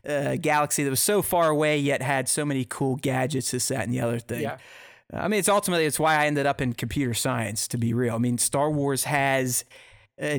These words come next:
Speaker 1: dictated my entire life.
Speaker 2: True, true. So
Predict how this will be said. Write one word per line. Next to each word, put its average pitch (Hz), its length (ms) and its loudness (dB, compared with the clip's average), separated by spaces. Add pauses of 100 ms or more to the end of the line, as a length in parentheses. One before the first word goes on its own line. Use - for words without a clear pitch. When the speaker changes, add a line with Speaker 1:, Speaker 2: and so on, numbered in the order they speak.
Speaker 1:
dictated 147 600 0
my 131 160 0
entire 117 400 -4
life. 92 300 -14
Speaker 2:
True, 135 420 -4
true. 127 300 -4
So 135 420 0